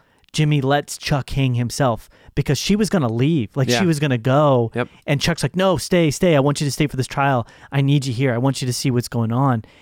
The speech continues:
Speaker 1: And lets Chuck again put himself in a position where he ends up ruining
Speaker 2: <laughs> I know.
Speaker 1: whatever good, you know, vibes he might have had with Rebecca because
Speaker 2: Yeah.
Speaker 1: of the complete jerk
Speaker 2: He
Speaker 1: and the
Speaker 2: just
Speaker 1: complete
Speaker 2: goes
Speaker 1: crazy.
Speaker 2: off in
Speaker 1: Yeah.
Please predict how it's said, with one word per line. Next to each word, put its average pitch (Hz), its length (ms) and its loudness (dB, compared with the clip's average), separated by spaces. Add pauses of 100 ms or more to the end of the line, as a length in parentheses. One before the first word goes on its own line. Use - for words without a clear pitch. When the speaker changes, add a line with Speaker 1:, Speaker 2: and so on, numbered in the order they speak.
(200)
Speaker 1:
And 139 160 0
lets 139 240 0
Chuck - 240 -4
again 143 340 -2
put 143 200 -2
himself 139 380 0
in 135 60 0
a 117 60 -2
position 127 480 -2
where 123 140 2
he 131 120 -2
ends 120 140 0
up 117 80 -4 (100)
ruining 156 560 2
Speaker 2:
<laughs> 147 240 0
I 151 220 -2
know. 151 140 -2
Speaker 1:
whatever 160 680 2
good, 147 520 0
you 151 140 2
know, 135 140 2
vibes 127 380 0
he 139 100 -4
might 123 140 0
have 117 80 0
had 120 160 -2
with 120 160 -6
Rebecca 120 340 -2
because 110 200 0
Speaker 2:
Yeah. 104 40 0
Speaker 1:
of 113 60 -2
the 117 80 -4
complete 127 420 -4
jerk 160 560 -4 (140)
Speaker 2:
He 143 140 -2
Speaker 1:
and 151 80 0
the - 60 0
Speaker 2:
just 139 120 -2
Speaker 1:
complete 165 160 4
Speaker 2:
goes 156 160 2
Speaker 1:
crazy. 208 260 2
Speaker 2:
off 143 600 0
in 123 140 2
Speaker 1:
Yeah. 226 520 2